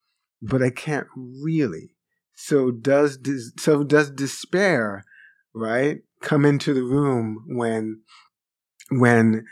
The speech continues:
desire for, for the moment is,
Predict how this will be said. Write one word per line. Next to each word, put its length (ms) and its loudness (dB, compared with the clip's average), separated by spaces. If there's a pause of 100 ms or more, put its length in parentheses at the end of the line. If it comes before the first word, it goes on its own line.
(140)
desire 540 2
for, 200 -4 (260)
for 140 4
the 140 4
moment 880 4 (760)
is, 560 4